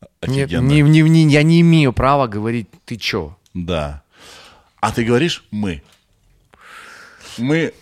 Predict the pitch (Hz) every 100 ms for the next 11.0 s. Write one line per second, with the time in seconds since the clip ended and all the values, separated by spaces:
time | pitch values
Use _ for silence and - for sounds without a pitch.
0 | _ _ - - 107 101 101 87 78 -
1 | 139 139 127 135 113 131 120 101 - 104
2 | 95 95 127 151 156 - 175 180 151 156
3 | 151 143 117 107 123 143 139 110 90 -
4 | 123 101 104 120 113 95 - 90 104 127
5 | 123 120 110 113 107 - 95 110 135 -
6 | 156 131 117 - 131 - 98 92 101 95
7 | - 90 87 87 82 98 101 92 85 85
8 | 87 - 110 127 - 107 110 120 123 _
9 | _ _ _ _ _ _ _ - _ -
10 | - - - - - - 117 113 113 110